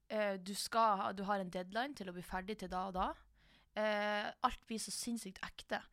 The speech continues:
Ja, man skal ha ansatte, man skal liksom bli ferdig til da og da, og da må man ha, man har jo god tid, la, la, la. Men så er det, nå er det sånn, fy faen i helvete, altså. Nå skal jeg faen meg bli ferdig til da og da,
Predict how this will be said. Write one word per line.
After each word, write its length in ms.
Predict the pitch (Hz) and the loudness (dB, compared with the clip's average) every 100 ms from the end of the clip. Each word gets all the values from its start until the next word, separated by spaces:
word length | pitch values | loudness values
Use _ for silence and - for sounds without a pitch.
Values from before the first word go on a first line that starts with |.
| - | -6
Ja, 160 | 240 | 0
man 140 | 262 247 | 0 0
skal 160 | - | 0
ha 140 | 214 214 | 0 0
ansatte, 480 | 185 180 185 - 185 180 180 | -4 -8 -10 -8 -6 -4 -6
man 140 | 180 | -8
skal 260 | 165 185 175 | -8 -8 -8
liksom 420 | 170 175 170 170 | -8 -8 -8 -8
bli 100 | 170 | -10
ferdig 300 | 180 170 175 175 | -8 -8 -8 -10
til 120 | 175 | -8
da 140 | 190 | -6
og 80 | 185 | -6
da, 100 | 180 180 | -8 -8
og 80 | 180 | -6
da 100 | 196 | -4
må 100 | 202 | -4
man 120 | 196 175 | -4 -4
ha, 120 | 190 | -6
man 160 | 190 | -4
har 120 | 196 208 | 0 0
jo 80 | 180 | 0
god 200 | 185 175 | -4 -4
tid, 240 | 170 165 180 | -8 -8 -6
la, 120 | 185 | -6
la, 60 | |
la. 160 | 185 180 - - - - - | -6 -8 -12 -20 -20 -20 -8
Men 120 | 214 | -4
så 120 | 208 | -2
er 80 | 202 | -2
det, 40 | |
nå 140 | 202 208 | -2 -2
er 160 | 208 202 | -2 -4
det 100 | 180 | -4
sånn, 240 | 196 190 | -6 -8
fy 100 | 208 | -12
faen 280 | 185 202 185 | -8 -8 -6
i 60 | 147 | -10
helvete, 420 | 170 190 202 - | -10 -10 -10 -10
altså. 220 | - - - - - - | -12 -12 -14 -18 -18 -12
Nå 80 | 180 | -10
skal 220 | - 202 | -8 -8
jeg 100 | - | -4
faen 200 | 202 202 | -2 -2
meg 100 | 202 | -4
bli 80 | 190 | -8
ferdig 320 | 190 190 185 | -8 -8 -8
til 100 | 180 190 | -8 -6
da 140 | 202 | -6
og 80 | 196 | -4
da, 100 | 196 | -4